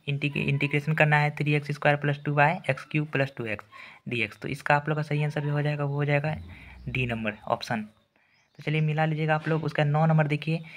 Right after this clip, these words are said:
नौ नंबर देखिए, उसके बाद यहाँ पर दिया गया integration of dx by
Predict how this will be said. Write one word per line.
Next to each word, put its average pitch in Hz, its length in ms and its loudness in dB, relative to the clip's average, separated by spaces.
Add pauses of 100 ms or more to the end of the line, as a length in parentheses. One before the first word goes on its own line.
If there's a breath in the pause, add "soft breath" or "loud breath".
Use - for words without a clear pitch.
(180 loud breath)
नौ 147 160 2
नंबर 160 200 2
देखिए, 160 320 0
उसके 147 260 -2
बाद 151 120 2
यहाँ 151 160 0
पर 156 100 0
दिया 151 220 2
गया 147 160 2
integration 151 480 2
of 147 180 2
dx 151 360 2
by 147 120 2